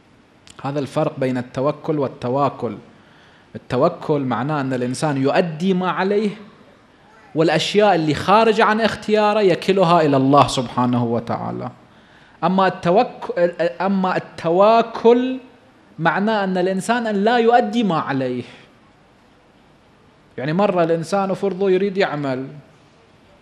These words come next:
يشتري بضاعة بالسفينة، لعله هذه السفينة بالطريق تغرق وتذهب أمواله، وليس في اختياره أن تغرق السفينة أو لا تغرق السفينة. هو أدى ما عليه، اتصل، اشترى،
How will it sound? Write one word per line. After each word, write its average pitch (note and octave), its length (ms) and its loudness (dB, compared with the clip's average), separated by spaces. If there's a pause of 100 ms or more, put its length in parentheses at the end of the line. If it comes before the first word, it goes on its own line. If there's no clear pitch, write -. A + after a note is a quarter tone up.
(560)
يشتري G3+ 320 0
بضاعة D#3 440 2
بالسفينة، C#3 760 -4 (960)
لعله E3+ 560 2
هذه E3 140 2
السفينة E3 420 -4
بالطريق D3+ 460 -2
تغرق C3+ 420 -2 (500)
وتذهب D3 420 2
أمواله، C3 600 -4 (1400)
وليس G#3 360 2
في A#3 240 2
اختياره F#3+ 720 8
أن E3 140 0
تغرق F#3+ 340 8
السفينة G3 500 0
أو E3 120 4
لا D#3+ 140 6
تغرق C#3+ 400 0
السفينة. A#2 500 -10
هو G#3+ 200 2
أدى F#3+ 280 2
ما D3+ 200 -4
عليه، D3 300 -4
اتصل، E3 500 -6
اشترى، E3+ 480 -6